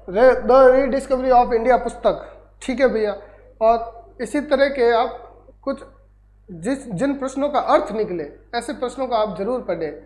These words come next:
ऐसी किताबें, ऐसी पुस्तकें आप जरूर याद रखें। उसी तरह के पूछे जाएंगे सवाल जिनका अर्थ हो, या जिनको, जिन किसी पुस्तकों को पुरस्कार प्रदान हुआ हो, पुर-, अपने क्या नाम है, लेखक को पुरस्कार प्रदान हुआ हो,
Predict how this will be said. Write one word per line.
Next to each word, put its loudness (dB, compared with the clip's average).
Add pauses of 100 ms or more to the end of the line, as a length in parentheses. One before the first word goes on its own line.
(320)
ऐसी 0
किताबें, -2
ऐसी -4
पुस्तकें -6
आप -2 (200)
जरूर 0
याद 2
रखें। -8 (360)
उसी -6
तरह 2
के 2
पूछे -4
जाएंगे 0
सवाल -4
जिनका -4
अर्थ 0
हो, -4
या 0
जिनको, -4
जिन -6
किसी -12
पुस्तकों -6
को -8 (400)
पुरस्कार 0
प्रदान -2
हुआ 0
हो, 0
पुर-, -6
अपने -18 (640)
क्या -6
नाम -6
है, -6
लेखक -2
को -6
पुरस्कार 0
प्रदान 0
हुआ -4
हो, -8